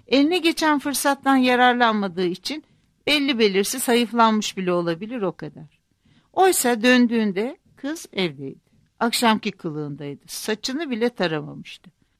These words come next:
Mutfakta yiyecek bir şeyler bulup tıkınmış, kirlettiği tabak çanağı bile yıkamamış.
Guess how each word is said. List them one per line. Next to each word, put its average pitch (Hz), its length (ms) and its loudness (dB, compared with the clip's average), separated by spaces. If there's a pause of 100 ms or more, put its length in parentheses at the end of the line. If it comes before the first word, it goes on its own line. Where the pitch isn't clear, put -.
(420)
Mutfakta 269 500 -2
yiyecek 220 460 -2
bir 220 80 -4
şeyler 202 480 2
bulup 165 260 -8
tıkınmış, 160 580 -12 (360)
kirlettiği 254 520 0
tabak 240 400 0
çanağı 254 380 4
bile 175 140 -2
yıkamamış. 151 720 -8